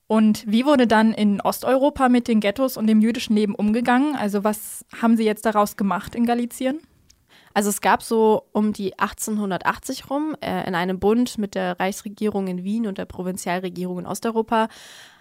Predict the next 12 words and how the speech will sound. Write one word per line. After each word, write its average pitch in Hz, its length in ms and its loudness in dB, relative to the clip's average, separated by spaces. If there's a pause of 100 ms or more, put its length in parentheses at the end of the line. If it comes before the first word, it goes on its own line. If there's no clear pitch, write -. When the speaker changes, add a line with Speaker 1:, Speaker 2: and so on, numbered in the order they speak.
(200)
Speaker 2:
einige 196 360 0
Reformen. 175 600 -2 (120)
Ähm, 190 320 -2
mit 190 100 -4
diesen 214 180 0
Reformen 233 480 2
hat 240 140 -2
man 208 140 0
versucht, 208 560 -2
die 208 40 -4
Modernisierung 196 960 -2 (380)
aufzuzwingen. 185 840 -2